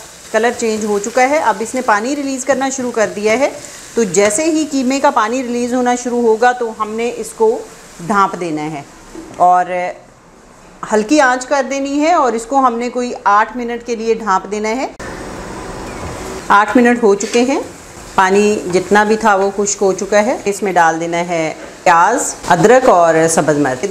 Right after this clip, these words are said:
दो से तीन मिनट के लिए इसको हम पका लेंगे थोड़ी सी तेज़ आग, ताकि जो अदरक है उसका भी कच्चापन ख़त्म हो जाए और प्याज का भी कच्चापन ख़त्म हो जाए। तो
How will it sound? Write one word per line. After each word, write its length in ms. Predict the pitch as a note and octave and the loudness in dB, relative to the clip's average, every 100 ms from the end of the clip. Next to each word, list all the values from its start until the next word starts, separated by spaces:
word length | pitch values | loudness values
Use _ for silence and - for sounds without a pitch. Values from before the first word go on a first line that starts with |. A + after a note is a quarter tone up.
| F3 E3+ | -8 2
दो 180 | G#3 A#3 | 4 4
से 120 | B3 | 2
तीन 240 | A3+ G#3+ G#3+ | -2 0 0
मिनट 320 | G3+ G3 F#3+ | 0 -2 0
के 100 | G3+ | -2
लिए 220 | F#3 F#3+ | 0 0
इसको 360 | F#3+ F#3 - F#3+ F#3 F3+ | 0 -2 0 2 2 2
हम 260 | E3 E3+ E3 | 0 0 -2
पका 300 | D#3+ E3 E3 | 2 4 4
लेंगे 300 | G3+ A3 A#3 | 2 2 2
थोड़ी 240 | A3+ G3+ | 2 -2
सी 140 | G3+ G#3+ | -2 0
तेज़ 280 | G#3 G#3 | 2 4
आग, 180 | G#3+ G3+ G3 - - | 4 4 0 -14 0
ताकि 380 | F#3+ F3+ G3 G3 - - - | 2 2 2 2 0 -6 2
जो 120 | F#3 | 4
अदरक 400 | G3 G3 A#3 B3+ | 4 4 4 4
है 80 | C4+ B3+ | 2 0
उसका 320 | G#3+ - C4+ | -4 0 0
भी 120 | D#4+ | 0
कच्चापन 520 | D#4 C4 B3 A#3+ B3 | 0 2 2 2 0
ख़त्म 300 | A#3+ A#3 B3+ | -2 -2 0
हो 160 | B3 A#3 | 2 2
जाए 220 | A3 D#4+ | 2 0
और 300 | C#4 F#3+ F#3 F#3 F#3 | 2 2 2 2 0
प्याज 320 | G3+ F3+ F#3 - | 4 4 4 0
का 120 | A3 | -4
भी 100 | A3 | -4
कच्चापन 460 | A3+ A3+ G#3+ G#3+ | -4 0 0 0
ख़त्म 280 | G#3 G#3 A3 | -4 -4 -2
हो 160 | G#3 G3 | 0 0
जाए। 200 | G#3+ C4 - - - | -2 -4 -8 -20 -6
तो 80 | G3+ | 2